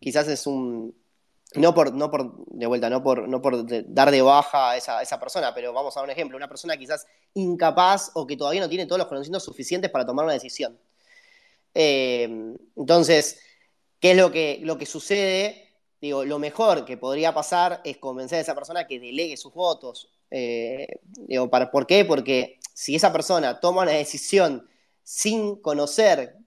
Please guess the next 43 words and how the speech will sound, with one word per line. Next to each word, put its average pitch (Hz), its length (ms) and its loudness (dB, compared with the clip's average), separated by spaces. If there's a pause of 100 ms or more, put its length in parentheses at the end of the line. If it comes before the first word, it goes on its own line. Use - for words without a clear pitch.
(120)
qué, 156 300 -8
qué, 160 220 -6
qué 170 80 -6
es 170 100 -4
lo 165 220 0
que 131 320 -2
amerita 143 520 0
tomar 139 220 -2
esa 147 180 -2
decisión, 170 600 -2 (460)
puede 156 160 4
haber 156 180 4
unos 147 180 -8
problemas 143 380 -8
bastante 165 320 -4
grandes 151 380 0
en 123 60 -10
la 123 80 -6
dado 156 380 2
y 127 80 -4
podemos 135 380 -8
ir 123 120 -14
todos 143 180 -4
por 123 160 -10
el 120 80 -16
tacho. 120 280 -8
Entonces, 135 380 -10
digo, 127 320 -4 (420)
es 170 140 4
muy 214 200 8
importante 185 840 2
que 143 80 -12
empiecen 170 360 -8
a 147 40 -4
existir 175 340 -6
este 143 160 -8
tipo 143 200 -8
de 139 60 2
herramientas 143 480 -2
de 123 60 -8
delegación 123 400 -6
de 143 80 -2
voto 151 520 4